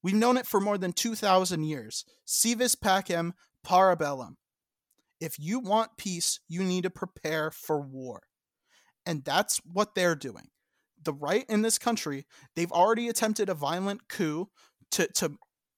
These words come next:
murder all the senators and, and members of Congress who wouldn't agree with them about the results of the twenty twenty election. How do we know they're not going to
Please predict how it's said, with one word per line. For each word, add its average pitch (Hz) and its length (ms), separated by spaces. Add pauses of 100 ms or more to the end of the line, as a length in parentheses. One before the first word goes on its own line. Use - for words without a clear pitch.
(600)
murder 190 680 (480)
all 202 320
the 202 420
senators 202 720
and, 160 300
and 151 340 (280)
members 185 280
of 170 100
Congress 180 360
who 165 80
wouldn't 170 260
agree 160 220
with 190 160
them 120 260 (680)
about 156 340
the 151 100
results 151 440
of 156 80
the 147 260 (220)
twenty 180 240
twenty 190 280
election. 165 520 (680)
How - 240
do 285 100
we 254 160
know 220 220
they're 202 240
not 175 380
going 160 400
to 139 360